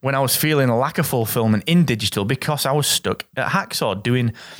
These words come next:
websites for people and building digital. And I was just bored of it. You know, I was just bored of it. So what can you start to do? This is like the theme for the month. The beginning of the month, we explored the feelings, the symptoms, and where you were.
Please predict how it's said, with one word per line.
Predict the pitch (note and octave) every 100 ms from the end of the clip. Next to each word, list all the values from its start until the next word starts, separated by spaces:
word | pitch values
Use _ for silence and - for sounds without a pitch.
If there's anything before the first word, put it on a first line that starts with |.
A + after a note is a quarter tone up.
| - -
websites | B2 G3 - F#3 C3+
for | -
people | A#2+ A2+ F#2+
and | G2
building | F#2+ A#2+ A2+ G#2
digital. | C#3+ D#3 E3 D#2+ - _ _ _ _ _ _
And | C#3+
I | C3
was | A2+
just | B2+
bored | A#3 F4
of | G2
it. | E2+ - - _ -
You |
know, | D3 D4+
I |
was | C4+
just | A3
bored | - D#4 A#3
of |
it. | F#2 - - - - -
So | - G#3+ F#3+ - _ _ _ _ _
what | B2+ A3+ C4
can | D4+
you | C#4
start | B3+ A3+ F#3
to |
do? | D#3 A#2+
This | F#2+ G#3+
is | F#3
like | G3
the | D#3+
theme | - - E3+ D3
for | C3 C3
the | A#2+
month. | A#2 F2+ -
The | B2
beginning | D3+ G#3+ A3+
of |
the | G3
month, | D#3+ D3+
we | C3 C#3
explored | - - C3+ B2+ B2
the | G#2
feelings, | - B2+ B2 B2
the | A2+
symptoms, | - A#2+ A#2 - A2
and | G#2
where | G#2+ A2
you | G2
were. | G2+ G2